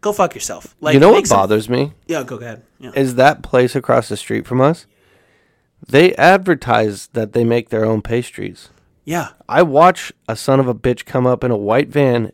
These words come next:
Speaker 2: every morning when I'm giving Bo a bottle
Speaker 1: Mm-hmm.
Speaker 2: and drop off the fucking pastries.
Speaker 1: About five thirty A M.
Speaker 2: Yeah. They don't make their own shit there. They cook it in a toaster oven.
Speaker 1: Yeah.
Speaker 2: Which isn't shit.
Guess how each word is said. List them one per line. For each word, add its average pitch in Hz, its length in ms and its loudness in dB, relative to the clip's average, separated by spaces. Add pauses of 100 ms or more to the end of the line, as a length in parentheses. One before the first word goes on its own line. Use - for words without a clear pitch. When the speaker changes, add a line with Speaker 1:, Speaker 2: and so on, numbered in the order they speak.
Speaker 2:
every 107 300 -2
morning 127 500 0
when 107 140 -8
I'm 104 100 -2
giving 104 320 -6
Bo 101 220 0
a 117 40 2
bottle 117 540 0
Speaker 1:
Mm-hmm. - 340 -20 (220)
Speaker 2:
and 107 160 0
drop 107 400 4
off 120 260 2
the - 80 -10
fucking 101 380 -8
pastries. 104 460 -8
Speaker 1:
About 135 240 -12
five 139 180 -4
thirty 127 300 -10
A 117 160 -8
M. 113 220 -12
Speaker 2:
Yeah. 202 260 -2 (320)
They 147 120 4
don't 226 240 4
make 156 240 0
their 139 140 4
own 131 140 2
shit - 240 -4
there. 110 160 -2 (580)
They 127 200 4
cook - 380 -4
it - 220 -2
in 120 140 0
a 101 80 -2
toaster 120 420 -4
oven. 113 300 -2 (260)
Speaker 1:
Yeah. 160 220 0 (200)
Speaker 2:
Which 120 200 -6
isn't 127 300 -2
shit. 143 440 0